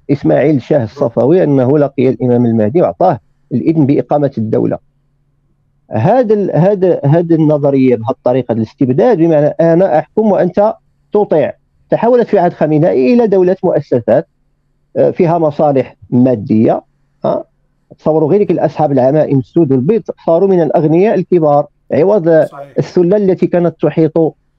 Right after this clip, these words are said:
Speaker 1: الشاه الإيراني، تحولت من أتباع، من بلاط الشاه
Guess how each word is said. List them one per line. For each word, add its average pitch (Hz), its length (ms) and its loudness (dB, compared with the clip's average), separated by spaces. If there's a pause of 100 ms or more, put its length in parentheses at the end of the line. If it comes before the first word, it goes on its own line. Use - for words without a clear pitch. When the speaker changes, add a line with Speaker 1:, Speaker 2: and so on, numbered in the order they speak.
(160)
Speaker 1:
الشاه 139 500 0 (340)
الإيراني، 156 600 0
تحولت 214 600 -2
من 196 180 0
أتباع، 175 400 -2
من 165 240 2 (160)
بلاط 175 340 0
الشاه 202 460 -2